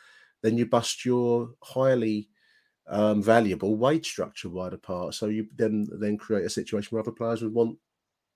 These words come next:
similar deals. So, and I, that's what's led many, many clubs, that chasing of the dream, um, syndrome has done for clubs from Bradford to, to Bolton to, to, to Derby to,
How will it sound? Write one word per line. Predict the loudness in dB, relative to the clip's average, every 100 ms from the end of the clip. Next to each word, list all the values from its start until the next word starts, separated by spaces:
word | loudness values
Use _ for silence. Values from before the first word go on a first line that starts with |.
| _ _
similar | -6 -2 0 -2
deals. | 2 4 4 0
So, | 0 0 -2 -20 -20 -20 _ _ _ _ -2
and | 0
I, | 0 0
that's | 0 0 -4
what's | -4 -2
led | 4 4 4
many, | 2 2 4
many | 4 4
clubs, | 0 -2 -4 -2
that | -6 -4
chasing | -2 0 0 -2 -2
of | -2 -6 -8
the | -10
dream, | 0 0 0 -4 -6 -8 -12
um, | -8 -8 -6 -6 -6
syndrome | -4 -4 -4 -4 -4
has | -8 -10
done | -4 -2 -2
for | -4 -4 -2 -4 -8 _ _ _ _
clubs | -4 -4 -4
from | -6
Bradford | 2 2 2 -2 -8 -6
to, | -6 -6
to | -6 -4
Bolton | -2 -2 -4 -6
to, | -4 -6 -6 -8
to, | -10 -10
to | -6
Derby | -2 -2 -2 -4 -6 -10
to, | -10 -10 -12